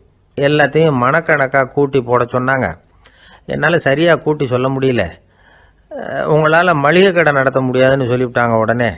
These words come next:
என்ன பண்றது, வேற வழி இல்ல, கதை எழுத ஆரம்பிச்சிட்டேன்," அப்படின்னார். கேட்டவருக்கு சிரிப்பு வந்துட்டு தான். சரத் சந்திரர் ஒரு பக்கம் சீரியஸான நாவல்கள், சிறுகதைகள் எழுதியிருந்தாலும்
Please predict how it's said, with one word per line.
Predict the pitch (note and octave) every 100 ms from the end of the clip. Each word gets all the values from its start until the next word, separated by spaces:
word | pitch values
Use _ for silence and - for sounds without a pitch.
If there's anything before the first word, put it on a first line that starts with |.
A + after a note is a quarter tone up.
| - _ _ _ _
என்ன | D#3+ D#3+
பண்றது, | D3+ C#3 C3 A#2+ A#2+ C#3+ A#2
வேற | B2 D3 C#3
வழி | A#2+ B2+
இல்ல, | B2 A#2+ F2 - -
கதை | - D#3 D#3+
எழுத | B2+ A#2
ஆரம்பிச்சிட்டேன்," | G#2+ F#2+ F#2+ - G2 F2+ - _ -
அப்படின்னார். | A#2+ G#2+ G#2 F#2+ F2+ - _ _ _ _ _ - -
கேட்டவருக்கு | E3+ F#3+ E3+ D#3 D#3+
சிரிப்பு | D#3 D#3 D3 C#3+
வந்துட்டு | A#2 G#2+
தான். | G2+ - - _ _ _ _ _ -
சரத் | B2+ E3+ F3 -
சந்திரர் | D3 D3 C#3 A2 C3+
ஒரு | D#3 C#3 C3
பக்கம் | C#3+ C#3+ F3 E3 D#3
சீரியஸான | C#3+ D3 D#3 C#3 D3 D3+ C#3+
நாவல்கள், | B2+ C3+ C3+ B2 C3+
சிறுகதைகள் | B2+ C3+ C#3 C3+ C3 B2+ C3
எழுதியிருந்தாலும் | B2+ B2+ B2 A#2 A#2 A#2+ B2 G2+